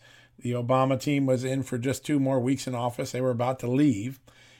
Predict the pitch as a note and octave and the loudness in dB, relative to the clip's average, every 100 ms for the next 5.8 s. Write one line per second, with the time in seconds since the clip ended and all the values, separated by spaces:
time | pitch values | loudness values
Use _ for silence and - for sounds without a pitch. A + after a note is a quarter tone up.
0 | _ - C3 C3+ C3 C3+ D3+ D3 E3 D3 | _ -4 0 0 0 0 0 0 2 2
1 | D3 D#3 C#3+ D3 C3+ C#3 B2+ C#3 B2+ - | 4 2 0 -2 -2 0 0 0 0 -2
2 | C3+ C#3 C#3+ - D3 C#3 C3+ B2+ A2+ B2 | 0 0 -2 -8 -4 0 0 0 0 0
3 | B2+ C#3 C3+ B2 B2 - A2+ - C#3+ C#3+ | 0 -2 0 2 0 -4 -6 2 2 4
4 | C3 C3 - D3+ D3+ B2 B2 B2+ C3+ C#3+ | 0 -4 -4 -4 -2 -2 -4 -4 -4 -2
5 | C3+ C3 B2 A#2+ - C3 C3+ | -2 -2 -6 -6 -2 0 0